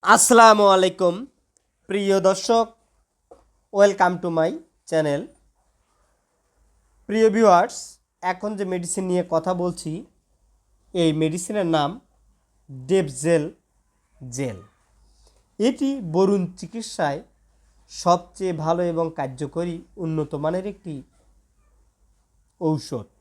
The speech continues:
এখন কথা হলো ব্রণ,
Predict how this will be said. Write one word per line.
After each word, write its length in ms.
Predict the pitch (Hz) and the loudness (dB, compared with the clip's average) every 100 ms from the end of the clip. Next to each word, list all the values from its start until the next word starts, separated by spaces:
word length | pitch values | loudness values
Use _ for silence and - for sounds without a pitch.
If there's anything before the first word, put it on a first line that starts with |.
| _ _ _ _ _ _ _ _ _ _ _ _ _ - | _ _ _ _ _ _ _ _ _ _ _ _ _ 2
এখন 260 | 180 220 247 | 2 2 0
কথা 240 | 240 247 | 0 2
হলো 240 | 240 220 180 - - 226 143 139 | 2 2 0 -2 -8 -16 -10 -4
ব্রণ, 360 | 165 180 175 | 0 0 -2